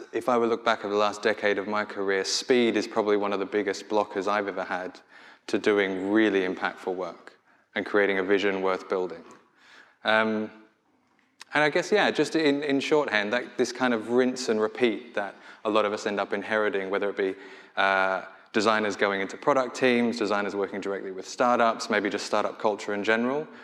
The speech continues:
or you're working with stakeholders or clients who just expect more in less because this is the kind of,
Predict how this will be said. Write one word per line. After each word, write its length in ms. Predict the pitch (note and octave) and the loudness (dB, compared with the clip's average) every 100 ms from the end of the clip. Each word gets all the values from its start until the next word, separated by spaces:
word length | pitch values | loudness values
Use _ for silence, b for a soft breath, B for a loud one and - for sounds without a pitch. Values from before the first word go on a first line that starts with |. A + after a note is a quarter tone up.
| B | B
or 140 | A2 A2 | 0 2
you're 180 | G#2 G2+ | 2 -2
working 320 | G#2+ G#2+ G#2 | 0 0 0
with 140 | G2+ F#2+ | -6 -6
stakeholders 600 | - A2 G#2 A2 G#2+ F#2+ | 2 2 2 0 0 -2
or 60 | |
clients 560 | F#2+ - G#2+ G#2 G2 - | -4 -2 0 0 -2 -6
who 80 | G2+ | -4
just 240 | A2+ - | -4 -2
expect 400 | G#2+ - A2 G2+ | -6 0 -2 0
more 460 | G#2 G#2 A2 A#2+ B2 | -2 2 4 2 0
in 180 | G#2 G2+ | -4 0
less 300 | A2 B2 - | 0 -2 -6
because 800 | G2+ - - A2+ A2+ A2 - - B B B | -8 -6 0 2 2 0 -10 -16 B B B
this 180 | B2 - | -4 -2
is 140 | G2 | -2
the 100 | G#2+ | -4
kind 160 | G#2+ | -4
of, 80 | G2+ | -6